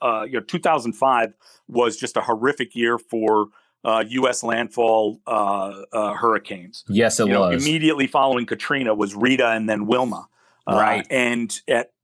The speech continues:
Speaker 1: you know, at one point we had two hundred and twenty-five people in and around, uh, New Orleans covering the aftermath. As a matter of fact, C N N started, uh, a New Orleans-based bureau, uh, that covered the story for the next three years,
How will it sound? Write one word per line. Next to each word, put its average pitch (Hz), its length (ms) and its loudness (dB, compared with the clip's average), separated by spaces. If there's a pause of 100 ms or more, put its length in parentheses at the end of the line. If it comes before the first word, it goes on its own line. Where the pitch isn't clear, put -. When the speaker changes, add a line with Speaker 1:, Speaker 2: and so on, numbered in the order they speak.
Speaker 1:
you 147 100 -6
know, 110 180 -2
at 123 200 0
one 151 240 0
point 156 420 0 (140)
we 139 240 -4
had 127 380 0 (480)
two 202 200 2
hundred 156 240 0
and 127 100 -8
twenty-five 127 640 0
people 107 500 -4 (600)
in 147 160 -2
and 143 120 0
around, 120 640 0 (280)
uh, 113 420 2
New 120 200 -2
Orleans 120 360 -2
covering 120 360 -2
the 107 160 -2
aftermath. 107 540 -2
As 113 120 -8
a - 20 -14
matter 131 160 0
of 117 60 -10
fact, 113 180 -2
C - 220 -8
N 123 100 0
N 117 280 0 (260)
started, 110 680 0
uh, 113 340 2
a 113 160 0
New 113 160 -4
Orleans-based 123 680 0
bureau, 113 480 0 (400)
uh, 110 160 2
that 117 180 -2
covered 147 280 -2
the 123 80 -2
story 120 280 2
for 120 140 -2
the 113 80 0
next 113 300 -4
three 117 200 -2
years, 110 540 0